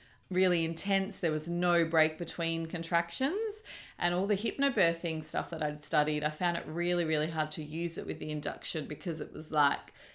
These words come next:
it just came on so hard and fast. There was no build up. Uh, and, but the thing that was really, really hard about Amelie's labour was that the midwife,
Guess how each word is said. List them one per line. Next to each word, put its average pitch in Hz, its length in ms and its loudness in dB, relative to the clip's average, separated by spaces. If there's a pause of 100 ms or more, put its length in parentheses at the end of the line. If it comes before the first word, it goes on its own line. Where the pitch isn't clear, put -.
(120)
it 180 120 0
just 190 180 -2
came 165 200 0
on 147 120 -2
so 156 220 2
hard 151 300 8
and 147 160 -4
fast. - 420 -2
There 147 80 -4
was 156 160 -4
no 160 340 0
build - 320 -4
up. - 380 -8 (640)
Uh, 165 760 6 (120)
and, 208 340 4
but 208 220 6
the 202 80 -2
thing 254 280 4
that - 160 4
was 208 180 2
really, 196 200 6
really 170 240 4
hard 170 560 2
about 156 320 2
Amelie's 156 420 -2
labour 214 320 4
was 165 580 2
that 165 280 4
the 175 60 0
midwife, 175 1000 4